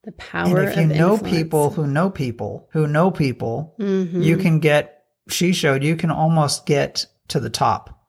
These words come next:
Speaker 1: Definitely.
Speaker 2: with nothing because people
Speaker 1: Right.
Speaker 2: just assume.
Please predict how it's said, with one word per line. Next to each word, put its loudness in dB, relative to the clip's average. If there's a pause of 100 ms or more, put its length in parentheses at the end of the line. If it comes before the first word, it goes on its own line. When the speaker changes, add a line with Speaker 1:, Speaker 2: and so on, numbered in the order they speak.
(140)
Speaker 1:
Definitely. 0
Speaker 2:
with 2
nothing 0
because -4
people 0
Speaker 1:
Right. -4
Speaker 2:
just -4
assume. 0